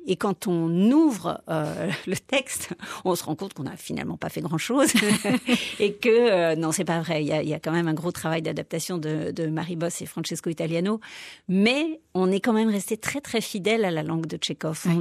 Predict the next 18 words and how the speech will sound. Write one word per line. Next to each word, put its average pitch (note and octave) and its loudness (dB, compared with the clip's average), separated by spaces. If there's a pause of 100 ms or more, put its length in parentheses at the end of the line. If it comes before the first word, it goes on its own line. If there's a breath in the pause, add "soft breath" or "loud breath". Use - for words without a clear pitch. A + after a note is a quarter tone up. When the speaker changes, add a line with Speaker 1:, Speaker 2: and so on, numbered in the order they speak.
(140)
Speaker 1:
On, F3 2
on - -
en, F3 -2
on F3+ 0
en F3 2
fait F#3+ -4
pas, A#3+ 0
on, F3 -2 (480 loud breath)
on, D#3 -2 (420)
on E3 -2
ne F3 2
tire - -2
pas - -2
tellement F#3+ 0
à, E3+ 2
à, E3+ -6
à E3 -2
nous. F#3 0